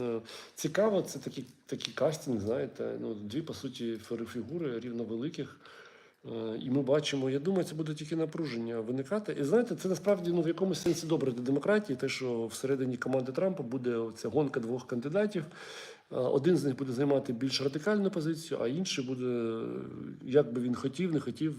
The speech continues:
змушений буде займати більш помірковану. Тому що, якщо вони будуть однакові, то між ними не буде різниці.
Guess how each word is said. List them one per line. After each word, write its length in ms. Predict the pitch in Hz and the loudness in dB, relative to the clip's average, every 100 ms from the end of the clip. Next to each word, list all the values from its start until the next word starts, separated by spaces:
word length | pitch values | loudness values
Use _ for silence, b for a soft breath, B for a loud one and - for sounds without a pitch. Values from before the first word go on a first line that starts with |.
| 104 | -6
змушений 460 | 107 151 - 131 | -2 -2 0 -2
буде 120 | 123 | -2
займати 320 | 123 123 143 113 | -2 -2 -4 -4
більш 320 | 123 131 - | -6 -6 -6
помірковану. 800 | - 127 131 - 107 92 - - B B B B B | -2 -2 -2 -4 -6 -6 -12 -18 B B B B B
Тому 240 | - 110 123 | -6 -2 -2
що, 460 | 123 - 120 110 - - _ _ _ _ _ _ _ - | -2 -2 0 -2 -4 -18 _ _ _ _ _ _ _ -6
якщо 260 | 120 - 165 | -2 2 4
вони 160 | 147 | 4
будуть 260 | 131 139 131 | 6 6 4
однакові, 600 | 139 190 226 160 110 113 - | 4 4 6 2 0 -4 -6
то 80 | - | 0
між 160 | 135 139 | 2 4
ними 160 | 175 | 4
не 80 | 165 | 4
буде 200 | 151 151 | 2 2
різниці. 560 | 147 120 110 - - | 0 -2 -6 -8 -16